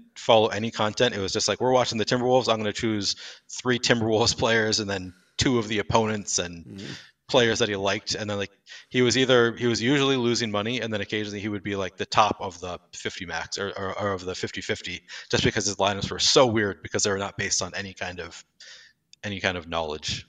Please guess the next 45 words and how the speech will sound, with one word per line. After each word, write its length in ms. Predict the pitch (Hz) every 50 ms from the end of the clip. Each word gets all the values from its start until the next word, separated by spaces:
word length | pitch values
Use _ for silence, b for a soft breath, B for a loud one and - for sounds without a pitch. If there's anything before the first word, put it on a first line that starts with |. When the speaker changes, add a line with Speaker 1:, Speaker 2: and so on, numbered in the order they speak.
| _ _
Speaker 2:
Well, 100 | - 123
they 100 | 147 156
built 240 | 143 175 190 180 180
show, 320 | - - 180 190 214 - -
they 140 | 143 156 160
built 240 | 156 170 160 -
Showdown 400 | - 165 175 269 349 - 131 110
just 160 | 135 127 - -
for 100 | 151 131
him. 300 | 165 262 302 233 - - _ _ _ _ _ _ _ _ _ _ _ _ _ _ _ _ _ -
Speaker 1:
Right? 240 | 110 180 220 - - -
Yeah, 200 | 127 175 190 127
he 160 | - 113 131
would 120 | 139 117
be 80 | 101 92
great. 240 | - 95 135 - - _ _ -
Yeah, 140 | 104 113 104 - - _ -
Speaker 2:
Right. 80 | - -
Speaker 1:
probably. 280 | 170 240 247 - 127
Speaker 2:
It's 100 | 127 110
like, 160 | 123 135 135
"Oh, 120 | 151 180 180
you 180 | 139 135 135
just 180 | 127 139 135 -
want, 180 | 160 156 147 143
oh, 100 | 156 160
you 120 | 147 139
just 160 | 147 139 143
want 220 | 143 151 151 127 135
this 160 | 156 147 -
game? 320 | - 160 175 233 285 190
Okay, 340 | 170 165 - 185 196 294 349
well, 220 | 254 175 143 143
then 280 | 131 143 143 147 151 151
here's, 320 | 135 143 165 196 240 - _ _ _
here's 160 | - 113 120
all 140 | 135 135 151
the 40 | 156
players 280 | 143 160 170 180 175 -
from 100 | 220 247
this 160 | 294 320 -
game." 360 | - 110 101 - - - - _ _ _ _ _ _ _ _ _ -
Speaker 1:
Yep, 180 | - 127 - - _ _ _
that's 200 | - - - -
true. 180 | - 147 147